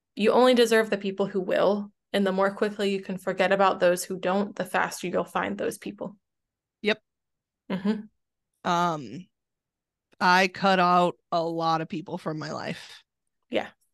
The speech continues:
Speaker 2: Um, including family. Um, like, an entire side of my family, basically.
Speaker 1: Yeah.
Speaker 2: Um,
Speaker 1: Yeah.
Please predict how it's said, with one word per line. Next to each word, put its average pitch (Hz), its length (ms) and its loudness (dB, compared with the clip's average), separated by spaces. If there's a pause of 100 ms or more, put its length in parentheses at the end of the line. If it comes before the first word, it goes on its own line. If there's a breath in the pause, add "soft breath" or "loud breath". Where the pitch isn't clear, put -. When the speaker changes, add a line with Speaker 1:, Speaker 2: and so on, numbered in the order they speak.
(140)
Speaker 2:
Um, 147 680 -6
including 208 1000 0
family. 359 420 -2 (500)
Um, 170 580 -2 (840)
like, 180 260 2
an 208 100 2
entire 226 460 2
side 359 240 2
of 196 100 0
my 175 180 -2
family, 170 320 -4
basically. 156 600 -8 (220 loud breath)
Speaker 1:
Yeah. 214 160 -2 (260)
Speaker 2:
Um, 165 340 2
Speaker 1:
Yeah. 196 80 -6